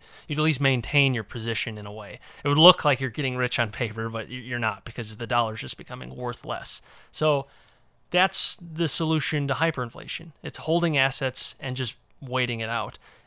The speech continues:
as long as you can, because hyperinflation is nasty. It causes lots of shortages because people will keep buying things 'cause they expect the price to go up the next day.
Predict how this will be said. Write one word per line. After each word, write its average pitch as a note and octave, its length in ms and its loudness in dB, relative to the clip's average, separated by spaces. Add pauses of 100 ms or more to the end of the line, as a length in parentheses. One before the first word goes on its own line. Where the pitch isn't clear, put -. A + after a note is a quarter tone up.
as B2 180 -4
long A#2 320 2
as A2+ 100 -8
you A2+ 80 -10
can, A#2 340 -14 (100)
because A2 580 -8 (160)
hyperinflation B2 560 -4
is A2 100 -8
nasty. B2 540 -4 (160)
It - 140 -10
causes A2 400 -2
lots B2 240 2
of C#3 80 -8
shortages B2 580 -4
because - 240 -10
people A#2 320 -8
will A2+ 80 -8
keep B2 240 -10
buying B2+ 340 2
things A#2+ 360 -8
'cause A2+ 240 -10
they A#2 80 -10
expect - 300 -6
the C3 60 -6
price C#3+ 280 0
to C#3+ 80 -4
go B2+ 160 0
up B2+ 140 -2
the C3 60 -4
next B2 300 -8
day. A#2+ 300 -8